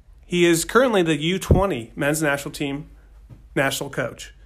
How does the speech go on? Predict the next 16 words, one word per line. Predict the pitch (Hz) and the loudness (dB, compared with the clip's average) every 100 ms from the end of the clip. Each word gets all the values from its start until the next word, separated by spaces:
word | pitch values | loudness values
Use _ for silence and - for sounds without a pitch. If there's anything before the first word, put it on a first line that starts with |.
| - - - - | -20 -20 -20 -10
Um, | - 139 135 131 131 127 - | -2 2 4 2 2 -2 -2
and | 147 139 | 0 0
the | |
reason | 139 240 294 262 | 2 2 4 4
I | 196 175 175 175 175 170 170 - - - 175 | 4 6 6 6 6 4 2 -4 -16 -20 -4
think | 185 185 - - | 0 0 -4 -20
he | - - 190 196 | -18 -6 -4 -2
could | - 175 | 0 0
get | 160 156 | 0 -2
the | |
job | 147 135 123 160 | -2 0 2 0
or | - | -4
should | 135 - 170 | -4 -4 -2
get | - | -4
the | - | -6
job | 120 117 117 170 | -6 -4 -4 -6